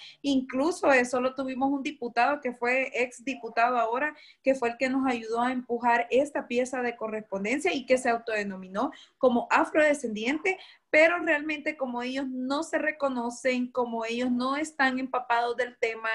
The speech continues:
eh, quizás ni siquiera, eh, saben si, de qué etnia son. Entonces es difícil que ellos defiendan prácticamente lo que es a la comunidad.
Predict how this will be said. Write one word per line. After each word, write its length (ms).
eh, 300
quizás 360
ni 140
siquiera, 680
eh, 300
saben 460
si, 380
de 220
qué 260
etnia 380
son. 460
Entonces 500
es 160
difícil 640
que 200
ellos 260
defiendan 720
prácticamente 880
lo 220
que 200
es 120
a 40
la 200
comunidad. 560